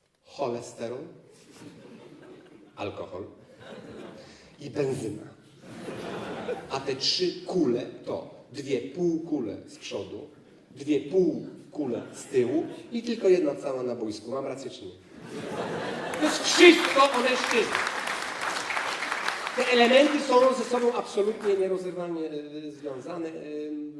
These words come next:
bo, bo przykład, e, taki przykład, na przykład, żeby, żeby był przykład, e, na przykład, o,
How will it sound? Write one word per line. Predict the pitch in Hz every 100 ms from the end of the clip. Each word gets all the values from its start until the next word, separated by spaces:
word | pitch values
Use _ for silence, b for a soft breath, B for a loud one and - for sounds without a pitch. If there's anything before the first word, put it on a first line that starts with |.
| 143
bo, | 160
bo | 170 220
przykład, | - 214 120 120 - - 147 143 147
e, |
taki | - 156
przykład, | - 180 185 165
na | 165
przykład, | - 170 170
żeby, | - 151
żeby | 147 151
był | 147
przykład, | 147 160 151 156 B B - -
e, | 143 135 127 123
na | 123
przykład, | 117 - - 165 - - 170 160 156 - - - - -
o, | 156 - -